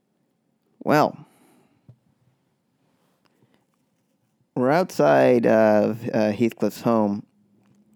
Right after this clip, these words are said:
One thing I,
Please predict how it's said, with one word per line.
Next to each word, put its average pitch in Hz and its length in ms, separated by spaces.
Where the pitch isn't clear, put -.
One 143 240
thing 131 380
I, 113 720